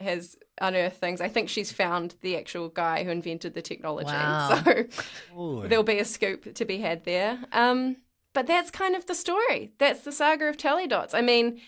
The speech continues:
Speaker 1: have we had anything like it since? Probably just what you're mentioning, Jane, like the on-air code words and things. I know T V N Z On Demand did a thing. I think earlier in the year where they hid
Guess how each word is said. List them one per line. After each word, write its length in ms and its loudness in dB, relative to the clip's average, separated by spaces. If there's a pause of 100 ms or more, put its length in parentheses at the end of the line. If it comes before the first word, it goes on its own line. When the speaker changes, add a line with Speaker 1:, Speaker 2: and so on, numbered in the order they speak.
Speaker 1:
have 160 4
we 100 2
had 160 4
anything 380 2
like 240 2
it 120 -4
since? 600 -2
Probably 420 2
just 380 -6
what 160 -4
you're 120 -2
mentioning, 440 -4
Jane, 280 0
like 200 -4
the 80 -6
on-air 380 -2
code 340 -4
words 340 -4
and 160 -4
things. 480 -4 (200)
I 80 4
know 100 8
T 160 4
V 140 0
N 80 2
Z 300 0
On 120 2
Demand 460 2
did 100 -2
a 60 -4
thing. 400 -4 (300)
I 60 -2
think 200 0
earlier 260 6
in 120 2
the 60 0
year 140 4
where 100 4
they 120 2
hid 480 0